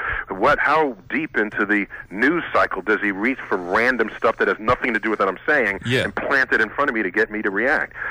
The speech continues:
Speaker 1: So, so I try, so I work at it, and maybe not enough people try to be as good as they can be about all the things they find themselves engaged in.
Speaker 2: How is it that you, of your intellectual ability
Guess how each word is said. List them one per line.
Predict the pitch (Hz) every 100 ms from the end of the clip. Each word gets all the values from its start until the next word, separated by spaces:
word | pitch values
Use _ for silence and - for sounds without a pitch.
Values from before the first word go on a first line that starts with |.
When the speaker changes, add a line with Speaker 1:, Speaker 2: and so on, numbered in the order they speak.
| - 156
Speaker 1:
So, | 185 175 - - - -
so | 175
I | 160
try, | - 165 - -
so | 196
I |
work | 190 311 302
at | 110 76
it, | 127 -
and | 147 -
maybe | 156 202
not | 175 165
enough | 175 160 -
people | 220 - - 202 - - - -
try | - 135 147
to |
be | 131 131
as | 120
good | 107 143
as | 131
they | 127
can | 131 110
be | 170 151 104 101 -
about | 120 120
all | 135
the | 131 -
things | 120 113
they | 107
find | 104 110 104
themselves | 101 110 104 98
engaged | 113 147 -
in. | - - - - -
Speaker 2:
How | - 139 165
is | 156
it | 160
that | 113 113
you, | 113 127 135 117
of | 101
your | 107 110 -
intellectual | 110 120 113 104 - 104 98
ability | 95 98 101 95 87 67